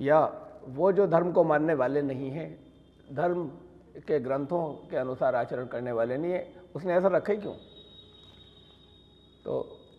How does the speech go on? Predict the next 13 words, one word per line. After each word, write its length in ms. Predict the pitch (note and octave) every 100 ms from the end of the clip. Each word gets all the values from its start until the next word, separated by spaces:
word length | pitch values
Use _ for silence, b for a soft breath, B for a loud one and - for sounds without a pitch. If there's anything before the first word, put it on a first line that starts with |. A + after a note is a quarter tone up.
| - - - - -
जवाब 680 | E3 F#3+ G#3+ A#3 A#3+ - - - - - - - - _ _ _ _ _ _ F3
इसका 280 | F3+ G#3+
जो 140 | G3+ G3+
कुछ 140 | A3+
कुरान 320 | - E3 E3+
ने 140 | G3+ G#3
दिया 180 | F3+ F#3+
है, 60 |
वो 120 | D3
मैं 140 | C3 B2
आपको 240 | A2 -
बताता 420 | B2 - F#2+ -
हूँ। 100 | -